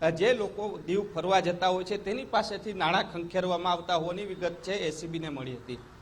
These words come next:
તેને લઈને આખી તપાસ કરવામાં આવી હતી ને એ સી બીએ છટકું ગોઠવ્યું હતું. જો કે, અ, જે પી આઈ છે ગોસ્વામી અને, અ, એ એસ આઈ મૈયર છે, અ, તેને ભાડ મળી જતા તે ત્યાંથી ફરાર થઈ ચૂક્યા હતા, પરંતુ,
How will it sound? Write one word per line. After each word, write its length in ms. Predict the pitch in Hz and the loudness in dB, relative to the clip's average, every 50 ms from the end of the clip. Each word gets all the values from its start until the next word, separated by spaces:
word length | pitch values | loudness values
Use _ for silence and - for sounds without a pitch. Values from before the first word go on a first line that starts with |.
| - - - - 139 139 - | -20 -16 -10 -8 -8 -2 2
તેને 240 | 190 208 - 294 294 | 2 4 4 6 6
લઈને 240 | 269 269 254 - 240 | 6 6 6 6 6
આખી 220 | 226 208 - 233 | 4 4 4 0
તપાસ 420 | 214 - 185 170 - 202 214 202 202 | -4 -2 -2 2 6 6 6 6 6
કરવામાં 420 | - - 202 202 208 202 202 202 | 0 -2 0 0 0 0 0 0
આવી 140 | 202 202 202 | 0 0 0
હતી 140 | 202 214 214 | 0 -4 -4
ને 80 | 208 | -2
એ 100 | 196 180 | 0 0
સી 140 | 180 180 202 | 0 -2 -4
બીએ 220 | 185 185 196 214 214 | -6 -4 -2 -2 -2
છટકું 420 | 214 - 196 190 - - 202 170 | 0 -2 -4 -4 -4 -4 -4 -2
ગોઠવ્યું 460 | 165 165 156 156 151 135 127 127 120 | -2 -4 -4 -4 -4 -4 -4 -6 -6
હતું. 200 | - - 131 117 | -6 -8 -8 -4
જો 140 | 123 160 185 | 0 0 0
કે, 280 | 175 - 240 247 262 262 262 - - - - - - | 2 4 6 8 8 8 6 2 -8 -12 -12 -2 4
અ, 100 | 165 165 | 4 4
જે 460 | 165 165 202 240 247 - - 151 143 139 - | 6 6 6 6 4 4 0 -2 -4 -4 -2
પી 180 | - 185 208 226 | 0 4 8 10
આઈ 180 | 233 240 254 240 | 10 10 8 6
છે 240 | - - 208 233 | 0 0 0 0
ગોસ્વામી 600 | 226 - 185 190 180 - 185 196 208 202 208 208 | 0 0 -2 -2 -2 -2 -2 -2 -2 -2 -2 -6
અને, 200 | 208 208 214 220 | -6 -4 -2 -2
અ, 360 | 214 214 - 185 165 147 139 147 | -4 -2 2 2 2 2 2 2
એ 100 | 151 175 | 2 4
એસ 220 | 196 202 196 196 220 | 4 4 4 2 2
આઈ 100 | 208 202 | 0 0
મૈયર 440 | 190 175 175 190 208 202 202 - - | 0 0 2 4 4 2 2 0 -4
છે, 500 | - 202 226 240 233 - - - - - | -2 0 0 0 -2 -6 -14 -6 0 2
અ, 100 | 175 170 | 4 4
તેને 320 | 175 190 202 214 247 254 | 4 4 2 4 4 2
ભાડ 420 | 247 - - - 160 170 220 277 | 2 0 2 6 10 10 10 10
મળી 220 | 285 269 240 233 233 | 10 6 2 0 0
જતા 320 | 180 202 214 208 233 220 | 0 -2 0 2 4 2
તે 160 | 214 220 220 | 4 2 0
ત્યાંથી 380 | 214 214 - 214 202 196 - 233 | -2 -2 -2 -2 -2 -2 -2 -4
ફરાર 400 | 190 - 175 170 190 196 190 185 | -4 0 4 8 10 10 8 8
થઈ 120 | 185 196 | 4 -2
ચૂક્યા 360 | 190 190 202 185 - 208 208 196 | -2 -2 -4 -6 0 2 2 2
હતા, 180 | 196 208 202 | 4 2 0
પરંતુ, 540 | 196 196 208 220 240 247 240 - 190 147 | 0 2 4 4 4 2 0 -2 -2 -2